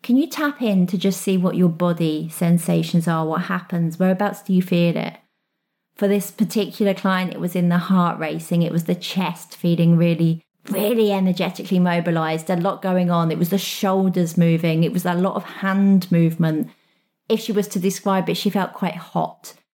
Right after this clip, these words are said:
and she needed answers, and answers were the only thing that were gonna make her feel safe. And those answers she needed were, were closures. And understanding that's about rejection and the worrying is about rejection, and just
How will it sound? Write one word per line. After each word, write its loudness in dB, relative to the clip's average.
and -6
she -2
needed 2
answers, 0
and 2
answers -2
were 0
the 4
only 2
thing 2
that 2
were 0
gonna 2
make 2
her -2
feel 0
safe. -4
And 2
those 2
answers 0
she 0
needed 4
were, -2
were 2
closures. -2
And -2
understanding -2
that's -4
about -2
rejection 0
and -2
the -2
worrying 2
is -2
about -2
rejection, -2
and 4
just -6